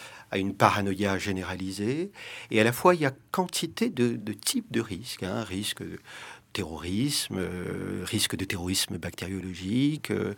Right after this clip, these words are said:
risque de, des, des, des substances, euh, des nanoparticules, euh, risque de, d'ailleurs, qui, qui a-, qui appelle à ce fameux en retour, hein, de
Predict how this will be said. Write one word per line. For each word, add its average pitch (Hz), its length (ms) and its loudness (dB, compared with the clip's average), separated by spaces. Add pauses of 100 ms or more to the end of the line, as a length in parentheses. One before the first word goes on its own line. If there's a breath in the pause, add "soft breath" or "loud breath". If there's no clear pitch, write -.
(380 loud breath)
risque - 380 6
de, 92 580 0 (440 loud breath)
des, 98 160 -4
des, 92 180 -2
des 98 160 2
substances, - 880 6
euh, 98 280 2
des 92 140 -2
nanoparticules, 107 1200 0
euh, 101 460 2 (480 loud breath)
risque 113 460 4
de, 101 280 6
d'ailleurs, 95 280 4
qui, 98 180 0
qui 98 160 -4
a-, 95 100 -2 (100)
qui - 100 -2
appelle 95 460 2
à 90 40 -4
ce - 140 -4
fameux 98 640 -2
en 90 180 -6
retour, 107 540 0
hein, 110 140 4
de 95 280 -2